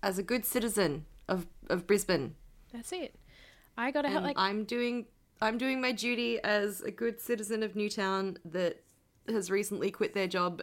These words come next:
Speaker 1: and therefore just is saying fuck it to everything. <laughs>
Speaker 2: I think what you're trying to say is we're both heroes in our own special ways.
Speaker 1: We are heroes. We're heroes.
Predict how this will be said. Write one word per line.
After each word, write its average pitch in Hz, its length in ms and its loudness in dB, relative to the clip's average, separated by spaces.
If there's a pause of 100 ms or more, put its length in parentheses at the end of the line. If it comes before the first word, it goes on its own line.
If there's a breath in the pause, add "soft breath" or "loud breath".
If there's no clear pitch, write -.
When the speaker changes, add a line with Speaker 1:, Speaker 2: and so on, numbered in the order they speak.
Speaker 1:
and 170 220 0
therefore 170 400 2
just 170 320 -4 (160)
is 180 220 -2
saying 185 260 2
fuck 175 260 0
it 160 160 0
to 202 220 6 (100)
everything. 214 520 2 (480)
<laughs> - 460 -2
Speaker 2:
I 294 120 8
think 415 340 -2
what 320 140 2
you're 254 100 2
trying 226 240 2
to 190 80 0
say 240 260 2
is 180 140 -4
we're 214 100 -4
both 233 280 0
heroes 185 500 -4
in 196 120 -4
our 180 220 -4
own 190 140 -2
special 180 380 -8
ways. - 420 -12 (240 loud breath)
Speaker 1:
We 403 240 6
are 226 220 10
heroes. 185 1000 0 (360 loud breath)
We're 349 120 6
heroes. - 920 2